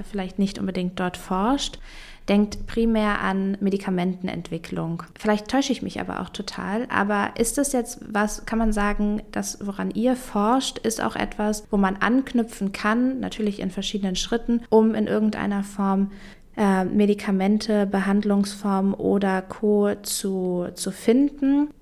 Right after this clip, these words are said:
Oder ist es wirklich ganz basic erstmal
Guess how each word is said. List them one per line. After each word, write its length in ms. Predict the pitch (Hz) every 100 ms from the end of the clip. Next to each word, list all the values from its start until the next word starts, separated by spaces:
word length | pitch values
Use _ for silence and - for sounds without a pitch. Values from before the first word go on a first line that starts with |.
| -
Oder 280 | 208 233 233
ist 140 | 220
es 140 | 226 226
wirklich 300 | 220 220 -
ganz 420 | 196 208 208 -
basic 580 | - - 196 226 - 220
erstmal 640 | 190 202 202 190 190 190